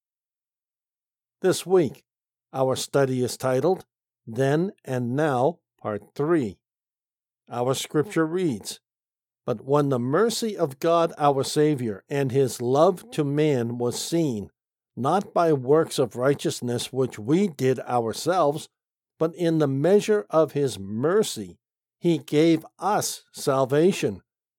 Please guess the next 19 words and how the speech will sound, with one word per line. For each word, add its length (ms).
through 220
the 120
washing 680
of 240
the 100
new 220
birth 500
and 240
the 80
giving 540
of 240
new 280
life 520
in 160
the 140
Holy 320
Spirit, 680
which 380
he 180